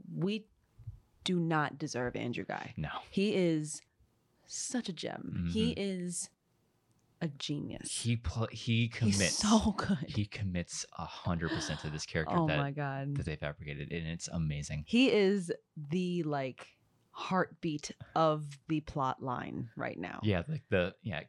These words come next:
Speaker 2: and it, and again,
Speaker 1: Like,
Speaker 2: it's
Speaker 1: just
Speaker 2: so
Speaker 1: plot in general, he is
Speaker 2: Yeah,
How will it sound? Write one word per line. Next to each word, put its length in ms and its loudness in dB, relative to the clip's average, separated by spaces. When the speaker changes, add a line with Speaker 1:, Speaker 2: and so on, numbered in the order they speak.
Speaker 2:
and 140 2
it, 220 0
and 120 0
again, 180 0
Speaker 1:
Like, 120 4
Speaker 2:
it's 100 0
Speaker 1:
just 120 8
Speaker 2:
so 60 4
Speaker 1:
plot 520 4
in 180 2
general, 400 2
he 340 -2
is 120 0
Speaker 2:
Yeah, 260 0